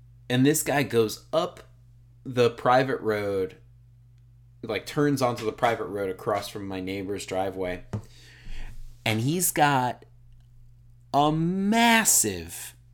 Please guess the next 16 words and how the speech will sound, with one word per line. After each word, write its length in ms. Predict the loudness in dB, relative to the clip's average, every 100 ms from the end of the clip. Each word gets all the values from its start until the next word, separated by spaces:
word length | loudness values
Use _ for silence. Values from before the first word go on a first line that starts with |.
| -20 -20 -12 -2
massive 720 | 4 4 4 2 0 -2 4
buck 380 | 4 4 -4 -16 -18 _ _ _ _ _ _ _ _ _ _
in 100 | -2
the 80 | 0
back 300 | 4 6 4
of 60 | 0
his 140 | -8
truck. 460 | -6 -4 -4 -6 -14 _ _ _ _ _ _ _ _ _ _ _ _ _ -10
And 120 | -4
I 60 | -4
was 100 | -2
like, 120 | 0
"Oh, 140 | 4
that's, 320 | 4 2 -2 -6
that's 320 | -4 -4 -6
weird." 480 | -4 -4 -4 -8